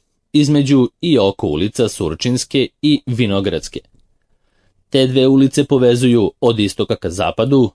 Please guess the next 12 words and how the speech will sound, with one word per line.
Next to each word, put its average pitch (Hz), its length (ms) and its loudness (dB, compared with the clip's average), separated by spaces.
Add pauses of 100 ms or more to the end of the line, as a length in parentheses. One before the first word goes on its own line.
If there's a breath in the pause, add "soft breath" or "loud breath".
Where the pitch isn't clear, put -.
Novi 110 420 0
Beograd 95 480 -2
i 110 60 2
Surčin, 117 580 -2 (520)
dok 107 280 -2
su 127 100 -2
sa - 140 -2
juga 90 440 0 (220)
Ledine 135 560 0 (140)
ograničene 131 800 -2
neuređenim 110 840 0
priobaljem 113 580 -2